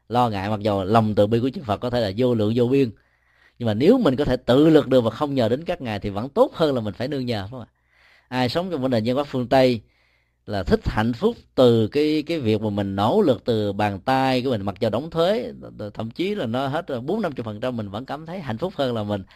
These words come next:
nhận viện trợ, phải không ạ? Cái vận, nhận viện trợ lòng từ bi đó thì nó vẫn có,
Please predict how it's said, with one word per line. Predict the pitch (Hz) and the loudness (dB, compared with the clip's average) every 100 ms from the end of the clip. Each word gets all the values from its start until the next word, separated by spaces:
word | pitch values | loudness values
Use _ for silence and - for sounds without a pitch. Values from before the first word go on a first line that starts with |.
| _ | _
nhận | 98 107 | -10 -6
viện | 110 110 | -6 -8
trợ, | 98 101 - | -8 -10 -10
phải | 156 | -10
không | 117 | -10
ạ? | 107 _ _ _ _ _ _ _ _ _ | -12 _ _ _ _ _ _ _ _ _
Cái | 156 | -6
vận, | 127 117 135 120 | -2 0 0 2
nhận | 123 | 2
viện | 139 135 | 2 2
trợ | 120 131 | 2 2
lòng | 127 120 | 2 0
từ | 123 | 4
bi | 156 156 | 6 6
đó | 160 165 | 4 0
thì | - 131 | -4 -4
nó | |
vẫn | 151 180 | -6 -2
có, | 185 190 226 | -2 -2 -6